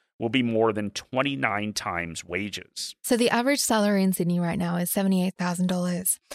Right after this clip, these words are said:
Speaker 2: If that grows twenty-eight percent, it would be ninety-nine thousand dollars.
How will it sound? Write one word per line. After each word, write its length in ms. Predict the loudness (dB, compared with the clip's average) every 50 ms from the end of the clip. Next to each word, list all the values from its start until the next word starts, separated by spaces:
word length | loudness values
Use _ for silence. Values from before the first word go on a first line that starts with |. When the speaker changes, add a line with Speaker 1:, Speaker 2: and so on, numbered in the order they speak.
| -20 -20 -18 _ -6
Speaker 2:
If 100 | -4 0
that 180 | 2 2 2 4
grows 240 | 4 2 2 2 0
twenty-eight 520 | -2 -2 0 0 0 0 0 -2 -2 -4
percent, 440 | -8 -8 -4 -2 -2 -2 -2 -2 -4 -2
it 80 | 0
would 140 | 0 0 0
be 120 | 0 0 0
ninety-nine 580 | 2 2 2 0 0 2 2 0 0 -2 -2
thousand 300 | -2 -2 -2 0 0 0
dollars. 460 | 0 0 0 -2 -2 -4 -4 -8 -10